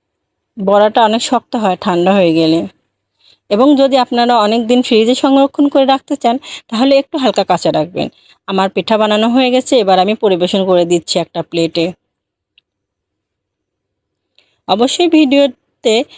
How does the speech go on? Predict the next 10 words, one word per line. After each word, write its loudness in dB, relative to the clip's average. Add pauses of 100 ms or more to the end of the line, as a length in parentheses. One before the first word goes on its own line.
(120)
একটা -4 (120)
লাইক -2
দিতে -2 (120)
ভুলবেন 2 (100)
না -6 (280)
এবং -2 (120)
কমেন্ট 2
করতে -4
ভুলবেন 0
না, -6